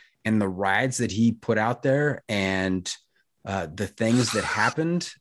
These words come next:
And it was a dangerous place. I mean, you talk about, you know, it was just a real contrast to all of the regulation that we have in our lives now. And, you know, parents and, you know,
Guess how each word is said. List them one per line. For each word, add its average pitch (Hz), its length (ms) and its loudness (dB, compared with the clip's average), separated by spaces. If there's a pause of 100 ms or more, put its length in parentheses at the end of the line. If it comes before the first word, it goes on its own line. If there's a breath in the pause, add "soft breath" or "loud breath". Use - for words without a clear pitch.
(100)
And 117 120 2
it 143 120 -2
was 190 160 6
a 110 120 4
dangerous 123 640 2
place. - 600 -2 (400 loud breath)
I 104 60 0
mean, 107 100 4
you 113 100 4
talk 139 280 0
about, 117 380 0 (260)
you 117 100 -4
know, 113 80 0
it 120 60 0
was 131 120 4
just 143 140 0
a 120 80 2
real 139 200 4
contrast 117 840 -2
to 101 480 2 (360 loud breath)
all 127 200 4
of 131 60 2
the 120 80 2
regulation 110 580 2
that 98 60 -2
we 95 80 0
have 101 200 -2
in 104 60 -2
our 98 100 -2
lives 95 380 -2
now. 92 440 -2 (260 loud breath)
And, 87 480 -4
you 107 100 -10
know, 92 80 -4
parents 113 580 0
and, 92 400 -4 (100)
you 104 100 -4
know, 87 140 -6